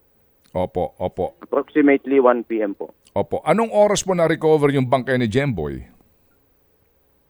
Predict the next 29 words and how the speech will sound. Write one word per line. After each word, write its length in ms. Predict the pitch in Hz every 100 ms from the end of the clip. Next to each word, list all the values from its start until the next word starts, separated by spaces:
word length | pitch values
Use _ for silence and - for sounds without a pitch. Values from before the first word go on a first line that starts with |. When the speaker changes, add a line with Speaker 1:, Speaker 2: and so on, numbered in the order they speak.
| _ _ -
Speaker 2:
Nung 300 | 165 185 190
mapag-alaman 640 | 185 175 156 170 165 160
ko 100 | 156
po 160 | - 143
yan 300 | 131 117 110
is 140 | 107 _
alas 220 | 120 131 -
singko 320 | - 135 131 131
na 160 | 113
nang 160 | 107 107
malaman 540 | 107 107 107 107 107
ko 220 | 104 127
na 120 | 113 101
may, 320 | 98 95 95
ah, 160 | 90 87 _ _ _ _ _
na 140 | 104
may, 340 | 107 110 110 107
ah, 300 | 104 101 95
nangyari 440 | - 113 127 135 131
ng 360 | 127 123 120 - _ -
ap-, 280 | 120 _ _
ah, 460 | 113 110 107 101 101 _ _ _ -
follow-up 400 | 160 175 135 -
operation 640 | 117 - 113 110 101 90 80 _ _ _
at 180 | 131 -
putukan 600 | - 127 123 117 110 104
doon 300 | 101 92 104
po 220 | 98 98
sa 400 | 92 98 90 82